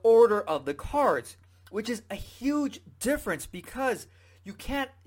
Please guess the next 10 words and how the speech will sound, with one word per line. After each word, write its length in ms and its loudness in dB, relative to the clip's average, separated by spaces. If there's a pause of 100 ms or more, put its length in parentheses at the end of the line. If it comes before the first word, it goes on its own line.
apply 340 -4
speed 460 -8
memorizing 600 -2
to 160 -12
complex 520 -8
information. 600 -4 (340)
You 120 -8
just 360 -2
can't 400 -4
because 420 -6